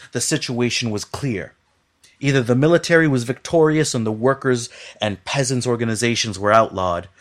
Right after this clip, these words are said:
their militants imprisoned or dead, and the working class population was subjected to the most implacable white terror,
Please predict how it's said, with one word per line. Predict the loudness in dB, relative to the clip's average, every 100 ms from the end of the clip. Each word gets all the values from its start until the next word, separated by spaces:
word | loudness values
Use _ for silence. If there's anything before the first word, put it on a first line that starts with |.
| -6
their | -2 0
militants | 2 2 2 -2 -6
imprisoned | -8 -6 -4 -4 -4
or | -4 -2
dead, | 2 2 2 -6 -16 _ _ -20 -12
and | -4 -2
the |
working | 0 0 0 -6
class | -4 -4 -6
population | -6 -6 -6 -6 -6 -6 -6
was | -6
subjected | -8 -6 -4 -4 -4 -8 -6
to | -6
the | -4
most | -4 -4 -6 -12 -20 -10
implacable | -6 -6 -8 -4 -4 -2 -4 0
white | 2 2 0
terror, | 0 2 0 -4